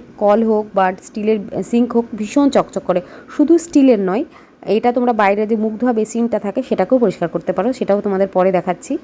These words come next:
এবার আবার চলে এসেছি মাছ ভাজাতে। এখানে আমার ছোটো মাছ ভাজা হচ্ছিল,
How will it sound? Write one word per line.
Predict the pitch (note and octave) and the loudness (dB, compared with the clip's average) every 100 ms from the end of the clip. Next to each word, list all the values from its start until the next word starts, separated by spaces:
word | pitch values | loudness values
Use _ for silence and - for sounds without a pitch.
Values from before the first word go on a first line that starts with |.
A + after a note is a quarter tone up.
| - - _ _ _ - - - | -12 -20 _ _ _ -20 -16 -2
এবার | A#3+ B3+ | 2 4
আবার | A#3 A3+ B3 | 4 2 0
চলে | B3 A#3 | 0 0
এসেছি | A#3 A#3+ C4+ E4 D#4+ B3 G#3+ | 0 -4 -2 -4 -4 -6 -2
মাছ | F#3 G3 | 0 0
ভাজাতে। | G#3+ G3+ A#3 E4 - - - - | 2 0 0 -2 -6 -20 -20 -8
এখানে | A#3 B3+ | 0 2
আমার | A#3+ A#3+ | 2 2
ছোটো | A#3+ | 2
মাছ | A#3 A#3 | 2 2
ভাজা | A3 G#3 | 2 2
হচ্ছিল, | A3 G#3 A#3+ | 0 -2 -4